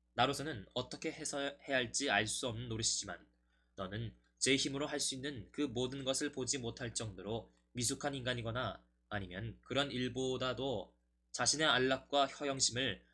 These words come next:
더 소중히 여기거나 이 두 가지 중에 하나라는 것이었다.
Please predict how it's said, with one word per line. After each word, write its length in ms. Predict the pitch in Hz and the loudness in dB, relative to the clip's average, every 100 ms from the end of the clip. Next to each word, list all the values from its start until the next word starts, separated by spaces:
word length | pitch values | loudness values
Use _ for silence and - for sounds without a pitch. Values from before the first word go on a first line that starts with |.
| _ - | _ -2
더 140 | 131 | -2
소중히 420 | - 160 143 139 | 0 -4 -4 -2
여기거나 480 | 113 107 92 - - _ _ _ _ | 0 -2 -6 -12 -14 _ _ _ _
이 180 | 135 135 | -2 -2
두 160 | 127 | -2
가지 280 | 127 127 117 | 0 0 0
중에 340 | 107 98 123 - - | -2 -2 -2 -4 -12
하나라는 380 | 165 139 117 107 | -4 -2 -2 -2
것이었다. 540 | 98 104 - - | -2 -2 -6 -12